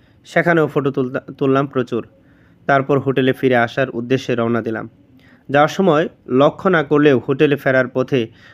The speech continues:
ঐতিহ্যবাহী এই রাজশাহী শহরের রাস্তার সৌন্দর্য চোখে পড়ল আমার। রাস্তায় কোনো ময়লা নেই। রাস্তার দুপাশে ছিল অটো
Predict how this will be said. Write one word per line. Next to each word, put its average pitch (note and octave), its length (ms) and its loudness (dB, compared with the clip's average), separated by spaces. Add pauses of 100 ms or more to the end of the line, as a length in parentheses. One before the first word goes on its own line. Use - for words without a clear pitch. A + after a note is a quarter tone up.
ঐতিহ্যবাহী D3 840 2 (540)
এই D3 160 6
রাজশাহী C#3+ 440 2
শহরের C#3+ 400 0
রাস্তার C3 340 0
সৌন্দর্য C3+ 480 -4
চোখে B2 280 -6
পড়ল A#2+ 220 -4
আমার। G#2+ 260 -6 (680)
রাস্তায় D#3 440 2
কোনো E3 240 4
ময়লা C#3 320 2
নেই। A#2+ 220 0 (200)
রাস্তার C3+ 420 0
দুপাশে C3 380 0
ছিল C#3 320 0 (920)
অটো G#3 400 4